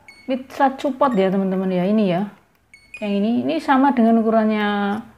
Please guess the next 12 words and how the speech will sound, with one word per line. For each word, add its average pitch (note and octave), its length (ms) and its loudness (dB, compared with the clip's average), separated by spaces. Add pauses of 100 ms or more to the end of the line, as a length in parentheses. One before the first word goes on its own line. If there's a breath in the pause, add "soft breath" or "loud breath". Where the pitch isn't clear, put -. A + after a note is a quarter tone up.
(1700)
headboard. F#3+ 480 -4 (1600)
Nih, F#3+ 240 0 (400)
seratus F#3+ 320 -4
lima G3 160 -2
puluh G#3 480 -2 (2250)
kali G#3 240 -2
lima G3+ 240 0
puluh, G3 400 -2 (240)
tebelnya F#3+ 400 -4
dua F3+ 160 -2
puluh E3+ 80 -2
lima. E3+ 260 -4